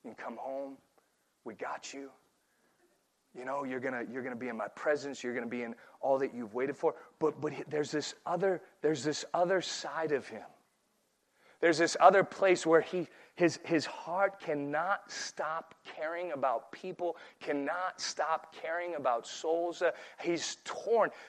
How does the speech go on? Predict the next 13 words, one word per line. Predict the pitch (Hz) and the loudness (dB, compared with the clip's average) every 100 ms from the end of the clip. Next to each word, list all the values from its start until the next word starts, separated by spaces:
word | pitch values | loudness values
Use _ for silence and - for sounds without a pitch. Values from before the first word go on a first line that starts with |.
| - | 6
The, | 180 170 175 | 6 8 2
he, | 156 202 - | 0 -2 0
he | 190 190 | 0 2
makes | 202 240 220 | 2 2 4
that | 196 175 | 4 4
statement, | - - 233 226 165 143 160 | -2 0 0 0 -4 -2 4
uh, | 160 - - - | 4 4 0 6
and | 175 | 8
he | 180 | 6
says, | 196 208 185 - | 4 6 4 6
"I'm | 180 175 | 8 8
hard | 165 - - 202 214 196 170 - _ _ | 6 -4 2 8 8 6 0 -10 _ _
pressed." | - - 196 156 - - - - | -8 2 4 4 -2 -10 -16 -20